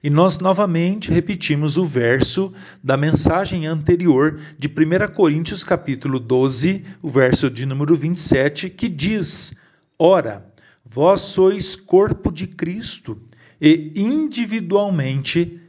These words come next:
membros desse corpo." Queridos, todos nós temos diferenças, somos diferentes.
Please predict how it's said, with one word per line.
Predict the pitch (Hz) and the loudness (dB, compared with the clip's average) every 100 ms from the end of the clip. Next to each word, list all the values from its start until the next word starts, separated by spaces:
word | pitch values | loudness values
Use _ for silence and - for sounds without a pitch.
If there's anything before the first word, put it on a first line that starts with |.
| _ | _
membros | 127 131 147 143 139 160 156 - - _ _ _ | -8 0 2 2 2 0 0 -6 -8 _ _ _
desse | 131 135 - | -2 2 2
corpo." | - 113 104 - - - _ _ _ | 0 -4 -4 -6 -8 -8 _ _ _
Queridos, | 160 156 190 101 101 - - _ - _ - | 4 4 4 0 -4 -4 -6 _ -20 _ 4
todos | 208 226 196 202 156 | 6 6 0 -10 -6
nós | 170 196 196 - | -4 -4 -6 -4
temos | 185 180 180 175 | -4 -4 -6 -6
diferenças, | 135 156 156 165 170 190 185 - | -4 -4 0 2 2 2 0 -2
somos | - - 190 208 208 190 | -6 -2 0 0 -2 -2
diferentes. | 180 - 196 180 196 208 180 - 107 - - - | -2 2 4 4 2 0 -4 -6 -6 -4 -4 -8